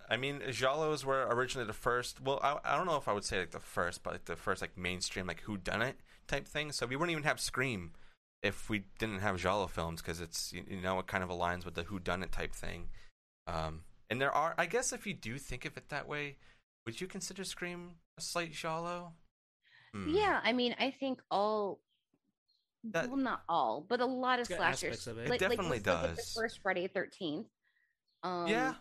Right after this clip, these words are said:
Speaker 1: yeah.
Speaker 2: we don't know in the first film.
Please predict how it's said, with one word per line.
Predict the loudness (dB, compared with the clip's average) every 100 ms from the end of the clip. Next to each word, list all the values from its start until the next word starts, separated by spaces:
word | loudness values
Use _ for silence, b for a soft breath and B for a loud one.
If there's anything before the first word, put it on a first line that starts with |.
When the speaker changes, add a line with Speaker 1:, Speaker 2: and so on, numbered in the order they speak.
| -10
Speaker 1:
yeah. | -2 0 0 -6 -18 -18 -12
Speaker 2:
we | -6
don't | 2 2 2 0
know | 2 4 4 4 0 -2 -4
in | -2 -2
the |
first | 0 0 0 -4
film. | 0 2 2 2